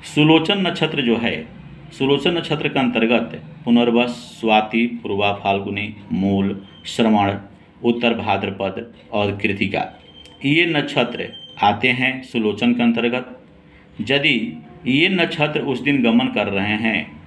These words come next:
उस दिन बीत रहा हो नक्षत्र, जैसे स्वाति नक्षत्र, जिस दिन वस्तु चोरी गई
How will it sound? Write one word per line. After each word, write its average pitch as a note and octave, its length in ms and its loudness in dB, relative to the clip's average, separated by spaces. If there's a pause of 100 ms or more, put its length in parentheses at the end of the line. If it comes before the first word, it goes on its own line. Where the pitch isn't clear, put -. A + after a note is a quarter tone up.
(120)
उस A2 120 2
दिन B2 200 4
बीत A#2 220 6
रहा A2 220 4
हो G2 160 -2
नक्षत्र, G2 540 -6 (340)
जैसे C3+ 240 2
स्वाति C#3 380 2
नक्षत्र, - 720 -6
जिस B2 140 2
दिन D3 200 0
वस्तु C3+ 280 0
चोरी B2+ 300 4
गई A2 220 0